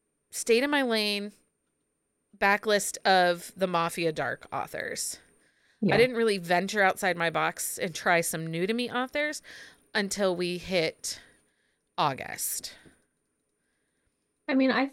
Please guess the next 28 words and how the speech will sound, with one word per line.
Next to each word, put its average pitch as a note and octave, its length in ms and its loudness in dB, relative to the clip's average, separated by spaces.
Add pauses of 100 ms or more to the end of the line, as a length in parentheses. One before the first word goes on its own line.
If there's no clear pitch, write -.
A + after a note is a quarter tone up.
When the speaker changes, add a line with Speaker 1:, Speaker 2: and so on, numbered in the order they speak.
Speaker 2:
I'd C#4+ 220 -2
say E3 560 2 (680)
a G3 60 2
decent G3+ 380 4
amount E3 340 4
of D#3 140 -12
the D3 120 -2
dark C#3+ 520 -2
that G#3 160 4
I G#3 80 4
read G#3 220 2
this G#3+ 240 0
year G#3+ 200 2
were E3+ 320 -2 (520)
new E3 300 0
to D#3 180 -4
me, C#3 400 -2
although, D3 640 0 (500)
actually, F#3+ 300 -2
as F3 120 0
I C#3+ 80 -2
say D3 240 -6
that, C3 300 -4
some C#3 180 0
of C3+ 100 -4
them B2+ 160 -4
weren't, B2 320 -6
though. - 340 -4